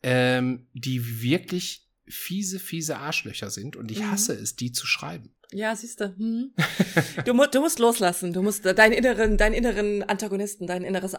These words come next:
Speaker 2: Arschloch finden,
Speaker 1: Ja.
Speaker 2: Stefan. Äh,
Speaker 1: Ja.
Speaker 2: dann geht es schon.
Speaker 1: Es ist
Speaker 2: Also,
Speaker 1: so, ne?
Speaker 2: ja, nee, das, äh, ich kann's total nachvollziehen. Ähm, ich war am Anfang mit meinen Figuren auch immer zu nett und irgendwann, äh, stellst du fest, nett ist nicht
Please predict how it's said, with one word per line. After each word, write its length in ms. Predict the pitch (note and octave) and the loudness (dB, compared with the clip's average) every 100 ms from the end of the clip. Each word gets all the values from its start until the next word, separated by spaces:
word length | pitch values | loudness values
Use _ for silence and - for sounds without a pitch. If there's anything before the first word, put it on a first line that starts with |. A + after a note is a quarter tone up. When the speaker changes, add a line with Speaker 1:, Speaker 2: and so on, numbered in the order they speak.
| - | -4
Speaker 2:
Arschloch 500 | G3 A3+ - C#3+ - | -4 -4 -4 -6 -6
finden, 340 | - D#3+ D3+ | -6 -4 2
Speaker 1:
Ja. 200 | C3+ B2+ | 4 4
Speaker 2:
Stefan. 520 | C3 E3+ F3 F#3 F#3+ | 2 0 2 2 -2
Äh, 240 | - - D3 | -4 2 4
Speaker 1:
Ja. 100 | C#3 | 4
Speaker 2:
dann 100 | F#3 | 4
geht 180 | A3+ | 2
es 140 | D#4 - | 2 -2
schon. 240 | A#3 G3 - - - - | -2 -2 -4 -14 -14 -8
Speaker 1:
Es 120 | D#3 - | -6 0
ist 60 | |
Speaker 2:
Also, 200 | G#3+ A3+ | 4 4
Speaker 1:
so, 60 | A#3+ | 2
ne? 180 | A2+ D3+ F3 - | 0 -4 -8 -2
Speaker 2:
ja, 280 | A3 A#3 D4 | 6 6 6
nee, 180 | D4+ C#4 | 0 -6
das, 220 | A#3+ - | -8 -6
äh, 180 | - G#3 | 0 0
ich 80 | G#3 | 0
kann's 220 | B3 A#3+ | -4 -4
total 220 | - A3+ | -6 -2
nachvollziehen. 800 | G3 G#3 A#3+ A3 A#3 A3+ G#3+ G3+ | -2 -2 -4 -6 -4 -4 -4 -4
Ähm, 480 | G3 F#3+ F#3+ G3 G3 - | -4 -4 -2 -4 -6 -4
ich 200 | G#3 - | -4 2
war 220 | G#3 B3+ | 2 2
am 140 | A3+ | 0
Anfang 540 | G#3 A3+ A#3 A3+ G3+ G3 - | -2 -4 -4 -4 -4 -8 -8
mit 200 | G3 G3 | -8 -4
meinen 220 | F#3+ G3+ | -4 -4
Figuren 600 | G3 F#3+ F#3 F3+ F3+ F#3+ - | -8 -10 -8 -8 -10 -14 -4
auch 240 | G#3 A3 - | -2 -2 -4
immer 240 | - G3 F3+ | -4 -4 -4
zu 180 | - F#3 | -8 -10
nett 480 | E3+ E3+ - - - | -8 -10 -12 -16 -12
und 200 | G3 F#3 | -12 -8
irgendwann, 720 | G#3 G#3 G3+ G3 F#3+ F#3 F#3+ F#3+ _ _ | -8 -8 -8 -8 -8 -10 -12 -14 _ _
äh, 220 | - - | -12 -10
stellst 340 | F#3+ - G#3+ - | -8 -6 -8 -10
du 40 | |
fest, 280 | G3 A3+ - | -12 -12 -8
nett 160 | A3+ A3+ | -10 -8
ist 320 | G#3+ - - | -14 -14 -12
nicht 460 | G#3+ A#3+ A#3+ - | -10 -10 -14 -20